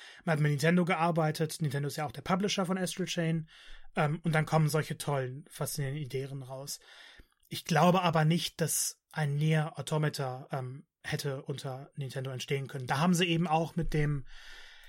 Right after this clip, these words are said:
ich muss seinen Namen noch mal raussuchen, ähm, ähm, wie heißt er denn, der Macher der Drakengard drei, Yoko Taro, natürlich. Ähm,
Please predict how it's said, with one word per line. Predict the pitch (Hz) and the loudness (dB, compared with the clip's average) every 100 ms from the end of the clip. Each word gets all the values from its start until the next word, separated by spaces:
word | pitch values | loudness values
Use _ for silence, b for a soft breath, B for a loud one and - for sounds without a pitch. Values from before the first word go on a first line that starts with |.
| B B | B B
ich | 143 | 4
muss | 180 170 170 | 6 6 6
seinen | 151 | 4
Namen | 147 143 147 | 4 2 0
noch | 123 | -4
mal | 143 | -6
raussuchen, | 139 143 - 151 165 170 170 202 | -4 -4 -2 -4 -4 -6 -6 -6
ähm, | 165 151 147 147 147 143 151 156 | -6 -4 -4 -6 -6 -6 -6 -6
ähm, | 156 156 147 | -6 -6 -6
wie | 143 | -4
heißt | 139 135 | -4 -2
er | 139 | -4
denn, | 135 139 147 | -4 -6 -6
der | 139 135 139 - | -6 -6 -10 -6
Macher | 151 135 143 139 | -4 -4 -4 -4
der | 131 | -6
Drakengard | - 139 135 151 139 135 135 | -6 -4 -4 -4 -4 -6 -8
drei, | 135 135 | -6 0
Yoko | 147 190 165 | 2 2 4
Taro, | 165 151 123 - - | 4 2 0 -12 -18
natürlich. | 135 - 123 - - - b b b b | -8 -2 0 0 -2 -4 b b b b
Ähm, | 143 135 | -2 -2